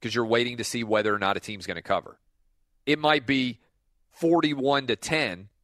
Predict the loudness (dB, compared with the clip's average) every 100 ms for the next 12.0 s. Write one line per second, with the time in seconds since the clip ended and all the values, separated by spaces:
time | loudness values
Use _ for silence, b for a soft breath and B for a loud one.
0 | _ _ _ _ -6 2 4 4 4 4
1 | 4 4 2 2 4 4 2 0 -2 2
2 | 2 2 0 -2 0 -2 -2 -2 2 0
3 | 0 -2 -4 -4 0 2 2 -2 -12 b
4 | b b 0 0 0 2 2 4 2 4
5 | 4 2 2 0 -4 -8 _ _ _ 0
6 | 0 0 4 4 4 0 -2 -2 -4 -4
7 | -6 -12 _ _ _ _ _ _ -16 -6
8 | 2 4 4 0 2 2 2 0 4 4
9 | 6 2 -2 -6 -2 2 0 2 0 0
10 | 2 2 2 0 -6 _ _ -2 0 4
11 | 2 2 -2 -2 0 0 0 0 -2